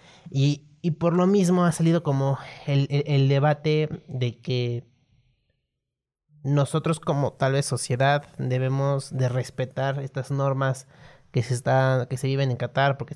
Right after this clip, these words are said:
pues, en Qatar son felices, pues, ahí que está bien, pero también está como lo, el debate de, no, pero es que, pues, también al final de cuentas los derechos, eh, humanos son,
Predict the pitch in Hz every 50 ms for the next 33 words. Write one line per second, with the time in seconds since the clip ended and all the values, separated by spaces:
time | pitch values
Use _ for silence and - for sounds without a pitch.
0 | - _ - - 127 120 - 120 - 135 135 127 135 139 131 - 127 120 127 123
1 | - 127 - - 147 - - 123 123 123 117 - - 120 120 120 - - 127 127
2 | 139 151 165 175 175 - - - - - - - - 139 - 139 131 143 151 143
3 | - 156 147 - 143 135 135 131 135 139 135 135 135 131 139 143 117 - 139 127
4 | 120 123 135 147 156 147 - 147 - - 151 - - - 131 123 135 139 127 -
5 | 143 135 135 - - 131 127 131 131 123 123 131 131 127 - 135 - - 139 127
6 | 120 117 117 117 113 113 113 113 113 117 117 120 123 127 131 139 139 135 - -
7 | 131 131 131 131